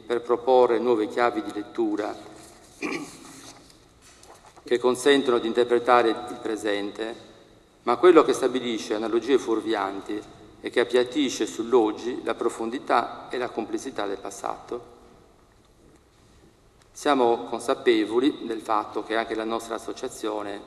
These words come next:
è una, a sua volta un'agenzia di cultura.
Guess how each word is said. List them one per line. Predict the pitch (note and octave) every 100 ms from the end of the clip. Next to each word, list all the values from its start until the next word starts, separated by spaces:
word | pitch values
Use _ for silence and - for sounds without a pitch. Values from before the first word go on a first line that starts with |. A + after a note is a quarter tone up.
| -
è | A#2
una, | A2+ A2+ A2 G#2+ G#2
a | G#2
sua | -
volta | A2+ B2+ A#2+
un'agenzia | G#2 G#2 G#2+ G#2+ A2+
di | G#2
cultura. | - A2 - A#2 G#2+